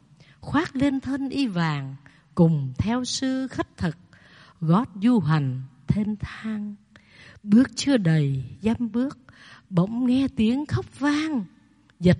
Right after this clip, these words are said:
mình choàng tỉnh giấc, nhìn con thơ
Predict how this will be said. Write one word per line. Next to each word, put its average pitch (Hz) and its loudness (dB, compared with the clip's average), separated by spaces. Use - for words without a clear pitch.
mình 156 2
choàng 151 0
tỉnh 156 -2
giấc, 254 -2
nhìn 175 4
con 240 -2
thơ 240 -4